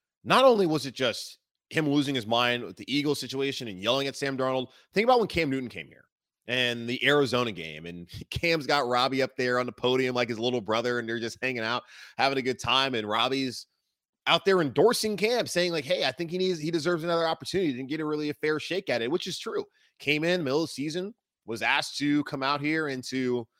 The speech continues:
basically save the season, and didn't know the playbook, and looked great coming out in Arizona, those first two touches, two touchdowns, and was awesome against Washington. And after that, had a tough time. And is Cam past his prime? Obviously.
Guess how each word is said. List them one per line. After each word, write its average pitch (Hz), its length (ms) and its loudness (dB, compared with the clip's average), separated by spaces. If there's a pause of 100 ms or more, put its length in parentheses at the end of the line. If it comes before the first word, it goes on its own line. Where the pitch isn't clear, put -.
(300)
basically 139 280 -2
save 135 480 0 (440)
the 120 100 -6
season, 151 560 0
and 107 280 -6
didn't 139 220 -4
know 135 120 2
the 131 80 -4
playbook, 151 600 0
and 113 460 -4 (360)
looked - 320 -6 (560)
great 170 220 2
coming 180 220 0
out 180 160 2
in 151 60 -2
Arizona, 170 320 -2
those 156 120 -4
first 143 220 -6
two 147 80 -8
touches, 147 320 -4
two 147 160 -8
touchdowns, 139 560 -6
and 117 220 -8 (240)
was 131 200 0
awesome 160 360 6
against 151 200 -8
Washington. 139 600 -4
And 147 120 -6
after 170 240 -8
that, 190 280 -2 (1000)
had 196 140 -2
a - 20 -12
tough 220 180 4
time. 175 320 -4
And 98 200 -14 (480)
is 139 300 -6 (180)
Cam 180 180 0
past 175 200 4
his 156 100 -10
prime? 180 280 -6
Obviously. 123 760 -6